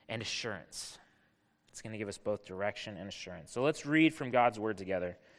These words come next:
John fifteen, starting in verse twelve. This is Jesus speaking. "This is my commandment, that you love one another as I have loved you.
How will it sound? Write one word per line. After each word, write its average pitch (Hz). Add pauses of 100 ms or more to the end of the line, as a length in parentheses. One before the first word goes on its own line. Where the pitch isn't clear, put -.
(240)
John 117
fifteen, 120
starting 101
in 92
verse 90
twelve. - (800)
This 98
is 95
Jesus 90
speaking. 85 (1080)
"This 135
is 139
my 139
commandment, 127 (560)
that 127
you 127
love 143
one 143
another 131 (280)
as 117
I 143
have 143
loved 131
you. 120